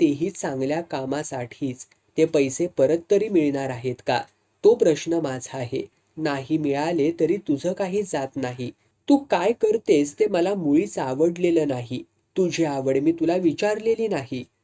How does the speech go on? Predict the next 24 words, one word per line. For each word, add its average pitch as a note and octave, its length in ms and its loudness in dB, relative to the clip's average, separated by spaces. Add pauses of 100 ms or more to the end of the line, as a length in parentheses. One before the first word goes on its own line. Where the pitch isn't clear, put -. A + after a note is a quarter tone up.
(120)
तिने D#3 200 6 (120)
तेवढ्याच C#3 540 -2
ताठ्यात D#3+ 400 -2 (100)
दिलेलं C#3+ 300 0
उत्तर F#3 440 0
ऐकून G#3 400 0 (100)
वैकुंठ G3+ 580 -2
गप्प F#3+ 440 0
झाला. B2+ 380 0 (460)
सामोपचाराने D3+ 1080 0
घेऊन E3 420 0
पाहावं D3 640 0 (280)
म्हणून E3 380 4
नरमाईने C#3 680 -2
त्याने C#3+ 260 -2
विचारलं, C3+ 720 -4 (460)
"अक्का, C3+ 460 -2 (440)
अशी C4+ 260 0
का D4 160 -2
वागतेस D3+ 540 -2
ग F#3 140 0 (100)
तू D#3+ 80 4
आज? A#2+ 320 0 (300)
कशी?" F3+ 440 0